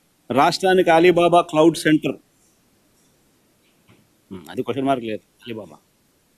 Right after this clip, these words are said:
రెండు వేల పంతొమ్మిదిలో జనవరిలో కూడా మొన్న పోయాడు,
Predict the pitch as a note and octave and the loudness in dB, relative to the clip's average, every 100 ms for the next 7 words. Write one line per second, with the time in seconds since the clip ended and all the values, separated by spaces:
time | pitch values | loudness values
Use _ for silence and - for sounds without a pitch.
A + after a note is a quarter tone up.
0 | _ _ _ _ _ - - - _ _ | _ _ _ _ _ -20 -20 -20 _ _
1 | _ _ _ _ _ _ _ _ _ _ | _ _ _ _ _ _ _ _ _ _
2 | _ _ _ _ _ _ _ _ _ _ | _ _ _ _ _ _ _ _ _ _
3 | _ _ _ _ _ - D3 F3+ G3 G3+ | _ _ _ _ _ -2 2 4 4 2
4 | G3+ F#3+ F#3+ F3+ G3+ G3 G3+ F#3+ F3 F3+ | 2 0 0 2 4 4 4 2 4 6
5 | G3 F#3+ F#3+ F#3 F3 E3+ D#3+ D3+ B2 | 4 4 4 4 4 6 6 6 4